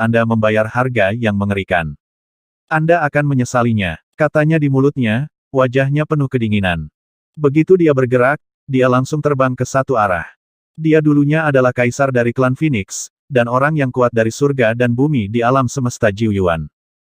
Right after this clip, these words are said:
Sebagai ahli nasib baik Tianyuan veteran, dia secara alami memiliki kemampuan yang kuat. Kali ini, melalui kekuatan darahnya, dia langsung kembali ke alam semesta Jiuyuan tanpa ada yang menyadarinya.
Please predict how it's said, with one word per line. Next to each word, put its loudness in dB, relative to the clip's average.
Sebagai 0
ahli 0
nasib -2
baik 0
Tianyuan 0
veteran, 0
dia 2
secara 0
alami 2
memiliki 0
kemampuan 0
yang -2
kuat. 0
Kali 0
ini, 0
melalui 2
kekuatan 0
darahnya, 0
dia 2
langsung 0
kembali 0
ke -2
alam 0
semesta -2
Jiuyuan 0
tanpa 0
ada 0
yang 0
menyadarinya. -2